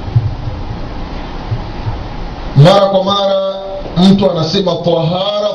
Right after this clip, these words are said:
tahara." Nini maana ya tahara? Kwa sababu katika masala ya dini unapotamka neno,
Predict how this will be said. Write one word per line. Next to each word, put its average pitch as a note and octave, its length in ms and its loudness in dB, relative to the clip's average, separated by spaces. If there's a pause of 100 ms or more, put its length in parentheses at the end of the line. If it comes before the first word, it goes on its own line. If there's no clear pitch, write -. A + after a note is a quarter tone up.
tahara." D#3+ 580 0 (120)
Nini A#3+ 340 2
maana A#3 240 -2
ya G3 80 -2
tahara? F3 540 0 (3000)
Kwa F3 120 6
sababu A3+ 360 2
katika - 320 0
masala B3+ 420 0
ya A3+ 180 0
dini F3 500 -2 (180)
unapotamka G#3 680 2 (100)
neno, F3+ 440 -2